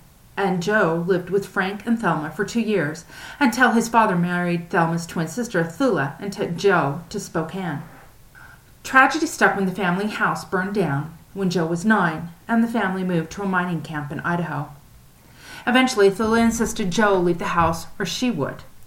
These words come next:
so Harry sent ten-year-old Joe to live at the schoolhouse. Chapter three opens up with a description of the toll that rowing takes on the body,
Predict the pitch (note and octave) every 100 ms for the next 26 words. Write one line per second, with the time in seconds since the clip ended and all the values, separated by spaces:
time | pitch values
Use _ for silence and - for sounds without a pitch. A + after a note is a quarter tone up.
0 | - - F3+ F3+ F3 F3 F#3 - - A3+
1 | A3+ B3 B3+ - G#3 G3 - G3+ D3 C3+
2 | - - G#3 E3+ D#3 D#3+ F3+ - F#3 E3+
3 | C#3 - - - - - - - - -
4 | - - - - - - - - - -
5 | - - - - - - E3 - E3+ -
6 | A#3+ B3+ F3+ F3+ E3+ D#3+ F#3+ F#3+ F3 F#3+
7 | - F3 - A#3 A3+ G3+ E3+ G#3+ - -
8 | F3 F3 - - - - - G3+ G3+ G#3
9 | F#3 F3 - G#3+ G3 F3 E3+ G3+ G3 D#3+
10 | D3